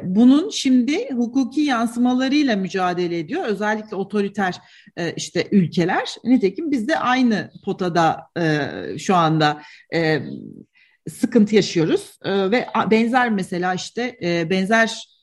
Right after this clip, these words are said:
yasalar hangi ülkelerde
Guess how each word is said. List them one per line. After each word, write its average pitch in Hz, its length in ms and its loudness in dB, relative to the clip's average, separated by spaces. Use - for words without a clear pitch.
yasalar 196 720 -2
hangi 311 280 0
ülkelerde 160 760 -4